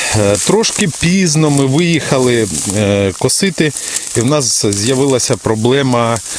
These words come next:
е, того, що зерно дуже дробиться. Волога вісім-дев'ять, ну, ми запізно виїхали. Так, я це,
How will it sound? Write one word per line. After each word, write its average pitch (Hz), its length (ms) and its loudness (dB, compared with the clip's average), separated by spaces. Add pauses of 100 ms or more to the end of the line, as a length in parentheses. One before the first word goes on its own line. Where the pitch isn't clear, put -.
(260)
е, 95 220 0 (100)
того, 120 260 2
що 104 200 -2
зерно 110 580 0
дуже 104 360 0
дробиться. 92 760 0 (100)
Волога 107 460 2
вісім-дев'ять, 110 920 0 (560)
ну, 110 100 0
ми 139 140 2
запізно 98 520 -2
виїхали. 78 520 -4
Так, 90 300 -2
я 90 60 0
це, 90 400 0